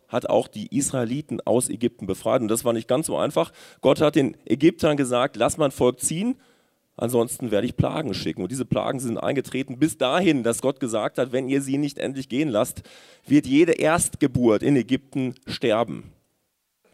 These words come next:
Und er hat auch gesagt zu den Israeliten, Liebe Israeliten, wenn ihr leben wollt, in dieser Nacht, wo jede Erstgeburt sterben wird,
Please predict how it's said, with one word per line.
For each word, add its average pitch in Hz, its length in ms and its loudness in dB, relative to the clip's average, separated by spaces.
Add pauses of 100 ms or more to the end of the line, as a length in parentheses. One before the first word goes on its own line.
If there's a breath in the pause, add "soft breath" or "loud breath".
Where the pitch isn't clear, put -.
(120)
Und 175 160 4
er 180 80 10
hat 160 80 6
auch 131 160 6
gesagt 165 380 4
zu 165 100 0
den 151 160 0
Israeliten, 151 500 0
Liebe 147 180 0
Israeliten, 139 540 0 (220 loud breath)
wenn 139 160 2
ihr 147 140 6
leben 185 440 4
wollt, 113 560 2 (880)
in 139 140 -6
dieser 175 320 0
Nacht, 156 300 -2
wo 151 80 2
jede 147 200 0
Erstgeburt 143 540 0
sterben 151 360 0
wird, 101 280 0